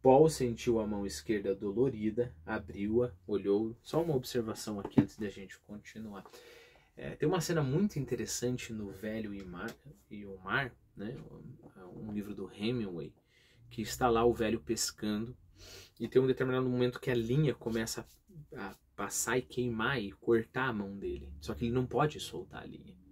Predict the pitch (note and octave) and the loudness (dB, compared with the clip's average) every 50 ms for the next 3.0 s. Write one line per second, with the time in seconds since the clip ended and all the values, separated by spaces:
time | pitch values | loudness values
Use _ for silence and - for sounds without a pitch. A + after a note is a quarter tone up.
0 | - - - - - - - - - - - - A2 G#2+ G#2 G#2 G#2 G#2+ G#2+ - | -20 -20 -20 -20 -20 -20 -20 -20 -20 -14 -6 -2 -2 0 0 0 0 0 -2 -4
1 | - G#2+ G#2 G2+ G2 G2 - - G#2 G#2+ G#2 - - G#2 G2+ G#2 G2+ G#2 A2 - | -4 -2 -2 -2 -2 -4 -6 -8 -8 -8 -8 -8 -8 -6 -4 -4 -4 -6 -8 -10
2 | - G2+ G2+ F#2+ F#2 - - _ _ _ _ _ _ - B2+ A2+ A2+ A#2 A#2+ B2 | -8 -8 -8 -8 -8 -10 -16 _ _ _ _ _ _ 0 2 2 4 2 0 -2